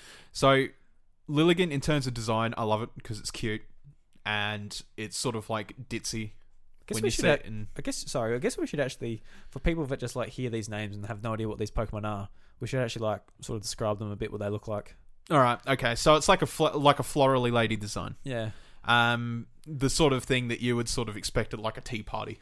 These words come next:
Speaker 1: almost. So she, uh, basically sets herself up same as Krookodile. Um,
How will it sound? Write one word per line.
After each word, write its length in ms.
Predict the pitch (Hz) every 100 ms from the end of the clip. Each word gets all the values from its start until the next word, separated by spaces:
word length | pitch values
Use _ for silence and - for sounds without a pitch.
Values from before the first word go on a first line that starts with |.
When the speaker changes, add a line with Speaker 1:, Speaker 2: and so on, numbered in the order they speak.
| -
Speaker 1:
almost. 480 | 104 101 101 - - - - - - - -
So 480 | - 135 131 131 127 -
she, 580 | 135 - 151 139 139 143 -
uh, 500 | 139 139 135 139 139 - - - - - - - - - 175 165 -
basically 500 | 165 - 175 165 151
sets 320 | - 151 -
herself 300 | - 151 139
up 160 | 143 -
same 280 | 160 151
as 100 | 143 -
Krookodile. 520 | 143 - 117 107 107 - - - - _ - - - - - -
Um, 540 | 113 117 113 113 113